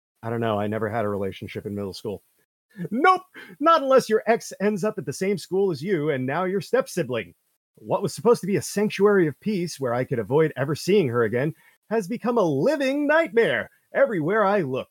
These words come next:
I see her. In my house, in my school, in my class.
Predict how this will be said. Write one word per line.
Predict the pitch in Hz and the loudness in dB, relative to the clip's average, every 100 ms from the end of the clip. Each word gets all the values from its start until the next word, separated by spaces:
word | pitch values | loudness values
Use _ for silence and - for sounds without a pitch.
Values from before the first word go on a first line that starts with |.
| - | -6
I | 156 156 | -4 -4
see | - 175 110 | -8 -10 -10
her. | 98 - - | -12 -12 -6
In | 156 | -4
my | 175 202 185 | -2 -2 0
house, | 180 120 - - - 151 | 0 -2 -6 -14 -12 -6
in | 165 | -4
my | 175 208 | -4 -6
school, | - - 226 123 - _ _ | -8 -4 -4 -4 -12 _ _
in | 175 190 | -6 -4
my | 196 220 | -4 -6
class. | - 262 107 98 - | 0 0 0 -6 -10